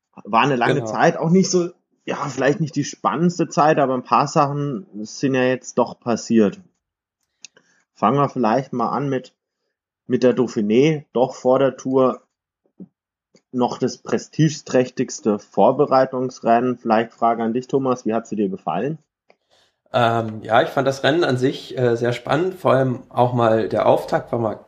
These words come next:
Speaker 2: ganz was anderes mit einem Bergzeitfahren <laughs> sozusagen als Prolog. Und ja, es war spannend zu sehen, äh, wie sich dann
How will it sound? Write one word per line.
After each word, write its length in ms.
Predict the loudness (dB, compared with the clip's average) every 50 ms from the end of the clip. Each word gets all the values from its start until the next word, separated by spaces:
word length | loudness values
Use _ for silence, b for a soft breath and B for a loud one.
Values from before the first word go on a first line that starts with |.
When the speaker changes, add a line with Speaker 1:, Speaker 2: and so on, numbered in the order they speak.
| _ -2
Speaker 2:
ganz 300 | 0 0 0 0 -2 -4
was 120 | -4 -4
anderes 520 | -4 -4 -4 -4 -2 -2 -4 -4 -4 -6
mit 180 | -8 -8 -6 -4
einem 360 | -4 -4 -4 -6 -10 -14 -16 -20 _ _ _
Bergzeitfahren 1000 | -2 -2 -2 -2 -6 -8 -6 -4 -4 -4 -6 -6 -2 0 0 2 2 2 2 0
<laughs> 0 | 0
sozusagen 720 | -2 0 2 2 2 2 -2 0 0 2 2 0 0 -2
als 280 | -2 -2 -2 -4 -8 -12
Prolog. 520 | _ -6 -2 0 0 0 -2 -4 -8 B B B B B B B B B B
Und 800 | -2 2 4 4 6 6 4 2 0 -2 -4 -8 -12 -16 -20 _ _
ja, 200 | 2 2 2 2
es 140 | 2 0 -2
war 120 | -2 -2
spannend 320 | 0 0 0 0 0 -2 -2
zu 120 | -4 -2
sehen, 380 | 0 2 2 2 2 0 0 -2
äh, 340 | -2 0 0 0 -2 -2
wie 80 | -2 -2
sich 220 | -2 -2 -4 -2
dann 400 | 0 0 0 0 0 -2 -4 -6